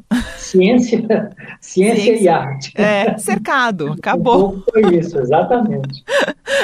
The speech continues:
Speaker 1: Exatamente.
Speaker 2: Que, que doideira! E mesmo assim você fez um, você lança, você lança um disco agora.
Speaker 1: Pois é, então a gente vai tentando,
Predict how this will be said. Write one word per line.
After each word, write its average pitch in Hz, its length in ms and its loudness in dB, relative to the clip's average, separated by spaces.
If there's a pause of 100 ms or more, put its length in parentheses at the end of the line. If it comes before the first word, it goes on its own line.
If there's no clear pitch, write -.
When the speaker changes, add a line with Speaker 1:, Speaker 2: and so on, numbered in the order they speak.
Speaker 1:
Exatamente. 131 720 -2
Speaker 2:
Que, 123 100 -16
que 233 180 -14
doideira! 196 760 -4
E 170 80 -4
mesmo 233 360 0
assim 247 260 2
você 247 140 0
fez 214 240 2
um, 214 180 2
você 240 140 -2
lança, 202 380 0
você 220 200 0
lança 202 380 0
um 208 40 0
disco 165 440 -2
agora. 151 500 -2 (160)
Speaker 1:
Pois 240 180 4
é, 214 460 2
então 147 480 0
a 131 60 -6
gente 139 300 -4
vai 151 260 0
tentando, 185 720 0